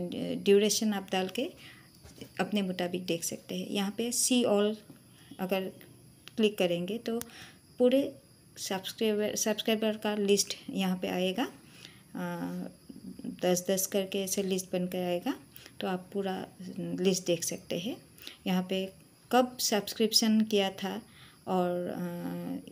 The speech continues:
यहाँ पे अगर आप उन subscriber को back कर, subscribe कर,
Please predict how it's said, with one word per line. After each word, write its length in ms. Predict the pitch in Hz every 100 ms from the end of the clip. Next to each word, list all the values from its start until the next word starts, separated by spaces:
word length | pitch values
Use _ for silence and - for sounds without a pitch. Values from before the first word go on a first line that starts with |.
| -
यहाँ 260 | 185 185 190
पे 80 |
अगर 280 | 190 190 190
आप 260 | - 185 -
उन 380 | - 196 196 190
subscriber 680 | - 185 - 202 190 202
को 160 | 202 202
back 360 | 185 185 180 - -
कर, 260 | 202 196
subscribe 560 | 185 196 185 - 196 -
कर, 160 | 185